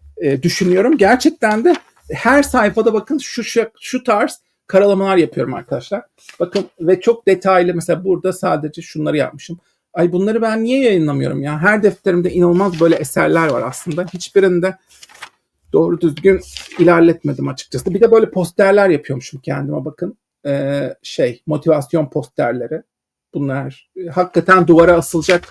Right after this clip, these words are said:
kalitede şeyler de var. Yani böyle güzel, e, kendimi motive eden sözleri falan sayfalara dökmüşüm. Hani bayağı sanatlı. Üzerine düştüğüm zaman böyle gerçekten eğlendiğim bir defter olmuş.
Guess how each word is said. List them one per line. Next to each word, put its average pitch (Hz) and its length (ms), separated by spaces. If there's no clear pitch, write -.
kalitede 151 380
şeyler 151 440
de 127 60
var. 120 180
Yani 123 280
böyle 147 140
güzel, 160 400
e, 135 320
kendimi 156 460
motive 160 480
eden 139 420
sözleri 139 500
falan 135 380
sayfalara 156 480
dökmüşüm. 135 480
Hani - 380
bayağı 240 280
sanatlı. 180 580
Üzerine 190 540
düştüğüm 208 440
zaman 185 300
böyle 170 180
gerçekten 185 580
eğlendiğim 165 640
bir 135 60
defter - 340
olmuş. 151 380